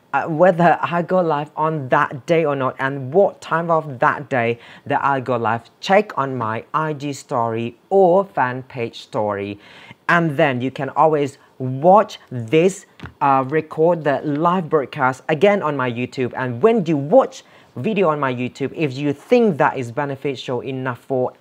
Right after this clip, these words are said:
every, uh, every people, so please do share the video for me too, just to make me happy, and then I'll be able to make more videos and to go live more often.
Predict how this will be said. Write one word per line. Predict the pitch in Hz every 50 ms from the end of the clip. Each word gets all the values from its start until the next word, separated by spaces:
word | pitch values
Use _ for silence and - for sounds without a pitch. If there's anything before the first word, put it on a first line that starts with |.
| _ -
every, | 160 165 165 151 143 151 151 139 135 131 131 127 - - - - _ _ _ -
uh, | 131 131 127 127 127 127 123 123 123 123 123 123 117 107 92 85 80 -
every | - - 147 147 135 147 139 131
people, | - - 196 190 175 - 147 123 120 117 113 - - - - -
so | - - - 151 131
please | - - 175 190 214 202 170 135
do | 117 113 160 214 214 196 165
share | - - - - - 190 190 160 135 117 110 107 107 - _ _
the | - 123 113 147 143
video | 131 127 139 135 131 131 123
for | 123 - - 143 135 135
me | 127 123 117 117
too, | 120 - 135 110 107 107 107 107 104
just | - 135 127 - _ _ _
to | - 120
make | 110 104 101 95
me | 107 104
happy, | 101 101 98 95 - 110 101 98
and | - 110 107
then | 104 107 101 -
I'll | - 117 127
be | 120 120 110 107
able | 104 - 104 98
to | - - 113
make | 107 107 104 104 104
more | 117 151 190 214 214 185
videos | 143 135 113 117 107 104 107 -
and | - 104 120 -
to | 120
go | 110 113 139 131
live | 127 143 151 151 156 156
more | 160 165 202 220 220 208 -
often. | - 127 123 - 110 107 104 104